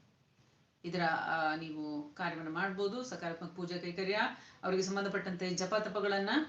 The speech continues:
ಮತ್ತೆ ಸಾತ್ವಿಕ ಆಹಾರ, ಸಾತ್ವಿಕ ಆಚರಣೆ, ಬುದ್ಧಿಯಲ್ಲಿ ಶುದ್ಧತೆ, ನಾನು ಇದ್ರ ಬಗ್ಗೆ ಹೇಗಿರ್ಬೇಕು, ದೈವಶಕ್ತಿ ಅನುಗ್ರಹ ಇದ್ರೆ ಹೇಗಿರ್ಬೇಕು ಅನ್ನೋದ್ರ ಬಗ್ಗೆ ಸಾಕಷ್ಟು ವಿಡಿಯೋಗಳನ್ನು ಮಾಡಿ,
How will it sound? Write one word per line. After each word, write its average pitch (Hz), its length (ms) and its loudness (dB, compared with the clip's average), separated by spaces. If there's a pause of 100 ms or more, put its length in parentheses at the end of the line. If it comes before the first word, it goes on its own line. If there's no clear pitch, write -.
(140)
ಮತ್ತೆ 180 260 -6
ಸಾತ್ವಿಕ 196 560 -2
ಆಹಾರ, 202 420 4
ಸಾತ್ವಿಕ 202 580 -2
ಆಚರಣೆ, 196 840 -2 (120)
ಬುದ್ಧಿಯಲ್ಲಿ 196 380 2
ಶುದ್ಧತೆ, 214 480 0
ನಾನು 190 140 0
ಇದ್ರ 185 160 -2
ಬಗ್ಗೆ 175 220 0
ಹೇಗಿರ್ಬೇಕು, 190 720 0
ದೈವಶಕ್ತಿ 196 440 -2
ಅನುಗ್ರಹ 196 360 -2
ಇದ್ರೆ 175 240 -2
ಹೇಗಿರ್ಬೇಕು 190 560 -2
ಅನ್ನೋದ್ರ 180 240 -4
ಬಗ್ಗೆ 175 200 -6
ಸಾಕಷ್ಟು 190 380 -8
ವಿಡಿಯೋಗಳನ್ನು 202 500 -2
ಮಾಡಿ, 165 320 -4